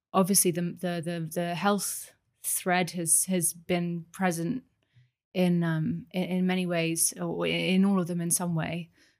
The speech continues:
Um, always had a fascination with emerging markets because I think, so the Middle East, Africa, South Asia, um, because here there's always been to me the greatest perceived need.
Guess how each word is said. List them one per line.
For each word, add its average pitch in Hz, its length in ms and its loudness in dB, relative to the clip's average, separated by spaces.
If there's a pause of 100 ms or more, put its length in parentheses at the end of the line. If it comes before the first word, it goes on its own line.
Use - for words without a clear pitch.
(160)
Um, 170 480 2
always 196 320 4
had 180 140 -4
a 170 40 -6
fascination 175 600 0
with 165 100 0
emerging 170 380 -2
markets 170 460 -4
because 170 280 -8
I 165 120 -2
think, - 520 -6 (120)
so 180 160 0
the 170 80 2
Middle 175 180 2
East, 170 160 -2
Africa, 170 340 -6
South 170 300 -4
Asia, 170 460 -4 (500)
um, 165 500 0 (140)
because 190 360 0
here 190 300 2
there's 170 240 -2
always 180 280 -2
been 175 260 0
to 175 100 -4
me 170 220 -4
the 165 120 -6
greatest 175 440 -2
perceived 175 420 0
need. 185 360 2